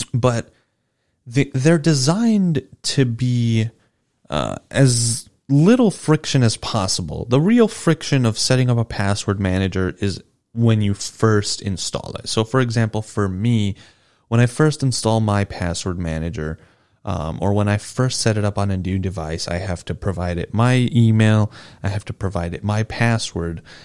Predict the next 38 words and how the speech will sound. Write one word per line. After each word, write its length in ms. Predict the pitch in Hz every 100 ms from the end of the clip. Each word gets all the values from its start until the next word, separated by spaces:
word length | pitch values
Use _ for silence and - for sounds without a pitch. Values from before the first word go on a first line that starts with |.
| -
I 80 | -
have 120 | 101
to 100 | -
provide 400 | - 120 113 110
it 100 | 110
something 360 | - 107 113 120
called 260 | - 117 104
a 60 |
secret 580 | - - 147 - 110 -
key. 320 | - 82 104
So 180 | - 104
I'm 200 | 104 117
using 480 | 113 104 98 92 95
one 180 | 107 107
password, 800 | - 80 - - 76 92 110 -
so 140 | 95
there's 240 | 92 95
this 180 | 90 -
thing 180 | - 113
called 220 | - 92
a 40 | 82
secret 560 | - - 156 - -
key, 340 | - 90 82 - _ _ _ -
and 160 | 98
I 40 | 104
have 220 | 120 110
this 140 | 110
stored 300 | - 113 104
in 80 | 101
a 60 | 101
very 320 | 113 143 143
secure 420 | - 113 117 107
location, 580 | 101 98 - 95 - 98
and 160 | 92 95
I 100 | 101
only 360 | 135 151 147
get 260 | 120 120 113
it 200 | 113